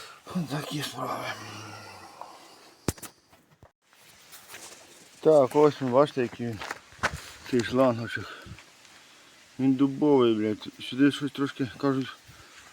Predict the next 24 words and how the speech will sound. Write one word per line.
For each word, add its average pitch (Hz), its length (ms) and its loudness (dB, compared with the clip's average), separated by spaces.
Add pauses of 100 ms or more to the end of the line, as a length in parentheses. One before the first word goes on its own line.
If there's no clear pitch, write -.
(220)
вчора 143 260 6
хлопці. 139 400 0 (200)
Та 160 100 4
візьми 220 600 4 (100)
трубку 196 420 0
соєдини, 196 500 4
де 180 120 4
воно 170 180 4
біжить 156 360 2
і 151 60 2
все. 143 280 0 (920)
Де 131 120 2
воно 120 160 2
біжить? 90 360 -6 (120)
Де 107 100 -4
його 95 120 -6
знайти, 92 200 -8
де 92 220 -4
воно 90 140 -12 (100)
біжить? 87 340 -20 (1500)
Він 135 200 4
весь 143 240 2
мокрий, 117 400 0
блін. 117 340 -6